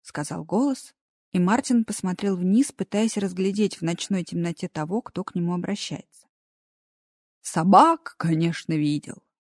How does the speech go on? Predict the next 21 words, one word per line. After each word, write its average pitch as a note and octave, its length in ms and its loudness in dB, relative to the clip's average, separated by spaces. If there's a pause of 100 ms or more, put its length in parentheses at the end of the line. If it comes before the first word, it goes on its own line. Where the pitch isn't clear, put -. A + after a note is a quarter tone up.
хотя C#3 260 -6
их D#3+ 300 -4
не D#3 80 -4
пускают. - 600 -8 (380)
Кошек A3+ 540 6
видел, F3 400 -6 (260)
хомячков, G3 760 2
ясное E3+ 340 -4
дело, - 320 -8 (380)
морских D3+ 340 -4
свинок. F3+ 760 -2 (580)
Один A#3 280 10
раз B3 220 8 (120)
жука-носорога A3+ 1000 10
видел, G3 380 4
его, D#3 240 2
кстати, - 340 0
даже E3 280 2
в - 80 -20
палату F3+ 420 6
впустили. - 640 -8